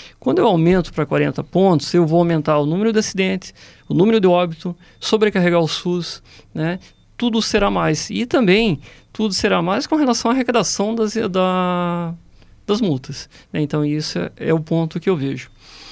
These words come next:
Quando a gente faz um parâmetro mundial, até eu fiz uma rápida pesquisa aqui, na Austrália você começa com zero pontos e, é, atingindo doze pontos em três anos,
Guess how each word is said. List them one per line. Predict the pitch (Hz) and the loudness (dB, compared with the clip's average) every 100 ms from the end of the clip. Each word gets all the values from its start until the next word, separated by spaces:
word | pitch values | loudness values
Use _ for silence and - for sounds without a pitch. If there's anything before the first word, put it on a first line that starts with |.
| - - | -20 -16
Quando | - 262 | -2 0
a | |
gente | 226 220 | 2 2
faz | 220 185 | 0 0
um | 185 | 0
parâmetro | 185 175 165 180 - 165 | 0 2 2 0 -2 0
mundial, | 160 196 156 151 170 170 131 - - | 2 2 2 4 4 2 -2 -8 -10
até | 147 160 | -6 -6
eu | |
fiz | 160 160 | -4 -4
uma | 165 160 - - - | -2 -2 -4 -10 -10
rápida | - 180 180 160 | -2 -2 2 0
pesquisa | - 135 - 170 156 139 | 0 -4 -4 -2 0 -2
aqui, | 135 190 170 127 - - - - - - - - - - | -2 0 0 -4 -14 -18 -18 -18 -18 -20 -20 -20 -20 -2
na | 165 | 0
Austrália | 165 - 160 180 196 170 | 2 0 2 2 2 0
você | 139 156 | -2 -2
começa | 165 160 160 - | 0 2 0 0
com | 156 156 | -2 0
zero | 151 190 | 2 2
pontos | 220 226 247 381 - - - - - | 2 0 0 -2 -10 -12 -20 -20 -8
e, | - 262 311 | -2 0 -2
é, | - 185 185 190 | 0 2 2 0
atingindo | - 175 196 185 175 196 175 | 0 0 2 2 4 2 4
doze | 165 185 175 | 4 4 2
pontos | 165 170 165 185 | 0 0 0 -4
em | |
três | 175 202 190 190 | 0 2 2 2
anos, | 220 302 - | 2 0 -6